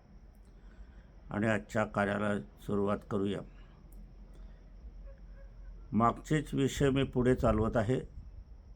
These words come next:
इसवी सन दोन हजार पंचवीसचं वार्षिक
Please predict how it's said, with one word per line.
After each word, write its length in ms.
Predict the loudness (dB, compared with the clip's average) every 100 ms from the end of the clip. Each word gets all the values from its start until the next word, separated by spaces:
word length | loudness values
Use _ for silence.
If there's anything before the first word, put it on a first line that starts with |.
| -20 -20 -20 -18 -18 -18 -6
इसवी 340 | -4 0 2 2
सन 260 | 4 4
दोन 180 | 6 6
हजार 260 | 6 6 4
पंचवीसचं 720 | 2 2 2 0 -2 0 2
वार्षिक 440 | 4 2 2 -2